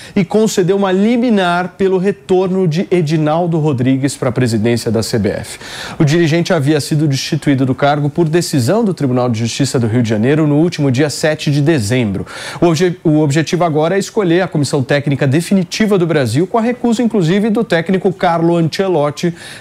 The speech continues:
que renovou seu contrato com o Real Madrid e que, cá entre nós,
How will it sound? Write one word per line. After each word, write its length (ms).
que 120
renovou 560
seu 180
contrato 560
com 360
o 100
Real 380
Madrid 420
e 80
que, 160
cá 220
entre 260
nós, 460